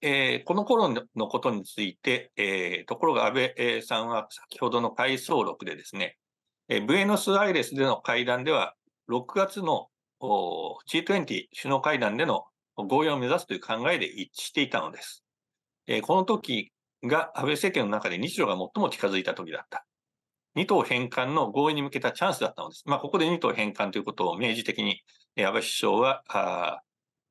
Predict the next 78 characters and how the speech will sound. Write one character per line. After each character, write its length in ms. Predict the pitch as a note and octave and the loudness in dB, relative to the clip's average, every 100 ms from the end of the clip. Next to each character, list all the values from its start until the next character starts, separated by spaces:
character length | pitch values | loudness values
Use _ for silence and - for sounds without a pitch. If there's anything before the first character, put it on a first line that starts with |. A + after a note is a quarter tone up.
| - | -10
え 520 | F2+ E2 E2 D#2 D#2 | -6 -4 -6 -6 -8
ー、 60 | - | -4
ま 160 | G2 F#2+ | -2 -2
あ、 120 | - | -4
認 200 | G2 F#2+ A2+ | -4 2 2
め 120 | A2 | 2
て 100 | G#2+ | 0
い 40 | |
る 60 | F#2 | 0
わ 100 | F2+ | -2
け 80 | - | -4
で 80 | |
す 100 | - | -10
け 100 | - | -12
れ 80 | F2 | -8
ど 100 | G#2 | -4
も、 240 | D3 - _ _ _ _ _ _ G#2 | -2 -4 _ _ _ _ _ _ -4
え 800 | F#2+ F#2 F2+ F2 D#2+ E2+ E2+ - | -2 -2 -4 -6 -6 -10 -12 -12
ー、 20 | |
し 100 | - | -2
か 100 | G3+ | -2
し、 260 | - - _ _ | -2 -6 _ _
え 60 | A#2+ | -2
ー、 40 | |
ね、 140 | B2+ C#3+ | 0 0
二 100 | C#3 | 2
千 200 | A#3 G3+ | 2 2
十 180 | E3 D#3+ | 0 0
九 140 | G3+ | 0
年 140 | F3 | 0
に 100 | D#3 | 0
い 60 | F#3 | 0
ざ 100 | - | 0
交 220 | - E3+ | 2 0
渉 140 | - E3 | 2 2
が 100 | D3+ | 2
始 140 | D#3 | 0
ま 100 | D3+ | -2
る 140 | D3+ | 0
と、 180 | D3+ G3+ | 2 2
ラ 160 | A#2 D3+ | 2 0
ブ 80 | C3+ | 0
ロ 100 | A#2 | -2
フ 60 | |
と 100 | - | -4
モ 160 | A2+ B2+ | -2 0
ル 100 | A#2+ | 0
グ 80 | G2+ | -4
ロ 140 | G2+ | -6
フ 180 | - A2 | -6 0
は、 240 | D#3+ - - - _ _ - | 0 0 -8 -20 _ _ -4
え 260 | G#2 G2 | -2 -2
ー、 0 | |
協 240 | - E3 C3 | 0 0 2
議 120 | F#3+ | 0
を 60 | C3 | 0
ぶ 140 | F#2 | -4
ち 100 | - | -10
壊 240 | - F#3 | 0 0
し 80 | F#3+ | 0
て 120 | - | -4
い 120 | - - | -6 -2
く 100 | G2+ | -2
わ 120 | G#2 | 0
け 160 | - F2+ | -2 -6
で 120 | G#2 | -6
す 180 | - - | -8 -6
と 160 | B2 | -2
い 120 | C#3+ | 2
う、 160 | F#3 F#3+ | 4 4
う、 400 | F3+ B2+ B2 A#2 | 4 2 4 2
認 300 | A2 A2+ A2 | 0 -2 -2
識 240 | - - | -6 -4
な 100 | A2+ | 2
わ 120 | A2 G#2 | 2 0
け 80 | |
で 100 | F2 | -6
す 200 | - - | -6 -14